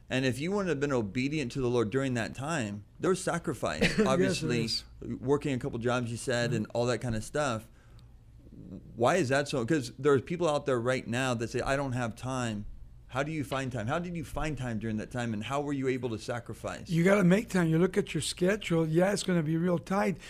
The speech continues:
Speaker 2: but it burns in your heart. You, you can't help it. And when I went to Corona Marcus, it was burning my heart. When I opened my school, it was burning my heart. Today, it burns in my heart.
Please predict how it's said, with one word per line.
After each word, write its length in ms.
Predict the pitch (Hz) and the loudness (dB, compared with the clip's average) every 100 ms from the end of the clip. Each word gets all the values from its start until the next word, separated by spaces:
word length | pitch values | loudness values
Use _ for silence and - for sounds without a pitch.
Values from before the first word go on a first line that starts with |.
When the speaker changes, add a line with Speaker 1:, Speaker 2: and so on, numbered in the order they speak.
| - - | -18 -2
Speaker 2:
but 120 | 175 | 2
it 140 | 170 143 | 2 2
burns 280 | 180 190 170 | 2 2 0
in 60 | |
your 100 | 151 | -4
heart. 320 | 123 151 240 - - - - - - - - - - | -4 -6 -6 -10 -20 -20 -20 -20 -18 -20 -20 -14 -6
You, 140 | 147 | -4
you 180 | 196 160 | 0 0
can't 240 | - 196 170 | 2 2 4
help 260 | 196 - | 0 -2
it. 120 | - - - - - - - | -12 -12 -20 -20 -20 -10 -2
And 100 | 170 | 2
when 100 | 175 | 6
I 100 | 175 | 6
went 200 | 196 - | 4 2
to 80 | 175 | -2
Corona 320 | 185 185 170 | 4 6 6
Marcus, 460 | 170 180 175 151 | 4 4 2 0
it 60 | 170 | 2
was 180 | 156 131 | 0 0
burning 320 | 160 180 170 | 2 4 4
my 140 | 156 | 2
heart. 240 | 156 151 147 | -2 -2 -2
When 100 | 147 | -2
I 60 | |
opened 320 | 156 175 196 175 | -2 -2 -2 -2
my 100 | 165 | -2
school, 400 | - 185 196 196 - - | 0 4 4 4 -10 0
it 80 | 151 | 0
was 160 | 147 | 0
burning 280 | 135 170 170 | 0 0 0
my 140 | 160 | 0
heart. 300 | 151 156 156 - - - - | -2 -2 -4 -8 -18 -16 -2
Today, 580 | 180 151 247 - - - | 0 8 8 8 4 2
it 100 | 151 | 2
burns 280 | 180 160 | 2 2
in 60 | 170 | 0
my 120 | 151 | 0
heart. 300 | 135 143 147 | -2 -2 -4